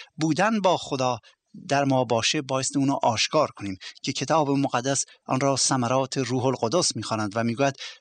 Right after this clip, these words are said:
«اگر روح القدس با شما باشد، ثمرات روح محبت، خوشی، سلامتی، حلم، فروتنی، نیکویی،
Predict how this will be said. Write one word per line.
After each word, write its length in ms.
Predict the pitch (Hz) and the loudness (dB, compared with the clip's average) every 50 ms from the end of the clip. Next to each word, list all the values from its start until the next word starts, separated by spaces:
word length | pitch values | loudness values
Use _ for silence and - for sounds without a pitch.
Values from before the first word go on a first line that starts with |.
| _ _ | _ _
«اگر 300 | - 135 170 170 196 196 | -4 -4 0 2 2 2
روح 200 | 180 190 208 170 | 2 2 2 2
القدس 480 | 185 185 - - 165 160 254 226 - - - | 2 0 2 0 0 0 2 0 0 0 2
با 140 | 180 175 | 2 2
شما 260 | - - - 170 165 151 | 2 2 4 4 4 4
باشد، 420 | 151 147 143 131 - 175 180 147 - - - - _ - | 4 2 2 2 2 0 0 0 -4 -12 -20 -12 _ -4
ثمرات 640 | - - 175 175 170 165 202 233 240 220 - - | 0 0 2 2 4 4 6 6 4 4 2 -2
روح 340 | 180 160 165 190 196 185 147 - - _ _ - | -4 -2 -2 -2 -2 -2 -4 -6 -12 _ _ -2
محبت، 580 | 165 156 156 160 147 127 127 135 180 175 - - - _ _ | 0 2 2 2 2 0 0 0 0 0 0 -4 -16 _ _
خوشی، 580 | _ - - 160 147 - - 175 185 180 165 160 - _ _ | _ -6 -4 -2 0 0 0 0 -2 -6 -8 -10 -14 _ _
سلامتی، 840 | - - - 165 170 170 160 147 143 147 139 - - 175 175 165 143 - - _ _ - | -6 -2 0 2 2 4 2 2 0 -2 -4 -4 -6 -6 -6 -6 -8 -10 -14 _ _ -2
حلم، 340 | 165 170 170 160 156 139 113 - _ _ | 2 2 4 2 2 0 -4 -8 _ _
فروتنی، 800 | - - - 170 165 160 147 135 - - 147 139 160 175 170 156 139 - _ _ _ - | -14 -6 0 2 2 4 2 2 0 -2 -2 0 0 0 0 0 -2 -4 _ _ _ -2
نیکویی، 600 | 147 165 156 - - 156 151 156 160 160 147 | 0 0 0 -2 0 0 0 2 2 0 -2